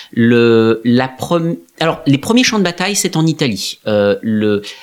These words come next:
la guerre commence en Italie avant même la déclaration de guerre parce que l'empereur considère que le Milanais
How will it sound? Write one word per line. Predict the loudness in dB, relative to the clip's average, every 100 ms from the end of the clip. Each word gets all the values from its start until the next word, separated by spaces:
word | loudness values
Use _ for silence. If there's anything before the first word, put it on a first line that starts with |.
| -12 -4
la | -2
guerre | 0 0
commence | 0 0 2 2
en |
Italie | 2 2 0 0
avant | 0 2
même | 2 0
la | -2
déclaration | -4 -4 -4 -2 0
de | 0
guerre | 0 -2 -4
parce | -4 -4
que | -2 2 2 2 -2
l'empereur | 0 0 0 -2 -2
considère | -2 -4 -2 -2 -2
que |
le | 0 4
Milanais | 4 4 2 0 -2